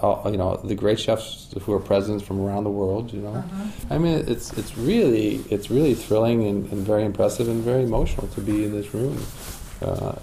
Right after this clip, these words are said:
Speaker 1: during this time with all these, these chefs. So I think it really creates bonds that we wouldn't have otherwise. I mean,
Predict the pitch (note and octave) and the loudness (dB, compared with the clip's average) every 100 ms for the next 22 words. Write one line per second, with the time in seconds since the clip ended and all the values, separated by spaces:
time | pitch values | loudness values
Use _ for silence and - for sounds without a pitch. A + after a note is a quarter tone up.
0 | G2+ G#2 G2+ G2+ G2+ A2 C#3 G2+ G2 G2+ | -2 0 0 0 2 2 2 -2 -2 -2
1 | G2+ - - G2+ - - C3+ A#2+ B2 B2 | -4 -6 -4 -4 0 -2 2 2 4 2
2 | G#2 G2+ G2 - G#2 G#2 G2+ - - - | 2 0 -2 -2 0 0 0 -6 -16 -18
3 | - - G#2+ A2 G2+ F#2+ G2 G2+ G2 G2 | -18 0 4 4 4 2 0 2 0 0
4 | G2 G2 G2 F#2+ G2 - - - - - | 2 0 2 0 0 -2 -4 -8 -12 -6
5 | G#2+ G#2+ G#2+ G#2 | -4 -2 -2 -6